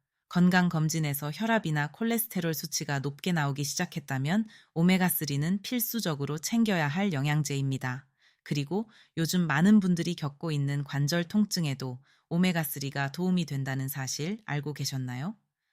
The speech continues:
나이가 들면서 관절에 염증이 생기고 통증이 잦아지는데 오메가쓰리는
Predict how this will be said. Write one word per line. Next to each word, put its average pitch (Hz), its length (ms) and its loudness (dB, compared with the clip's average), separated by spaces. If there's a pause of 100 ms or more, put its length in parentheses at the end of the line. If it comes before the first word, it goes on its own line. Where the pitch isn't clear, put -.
나이가 196 340 2
들면서 170 600 0
관절에 147 500 -2
염증이 143 440 -2
생기고 139 640 -6 (220)
통증이 160 540 0
잦아지는데 139 880 -4 (320)
오메가쓰리는 180 880 2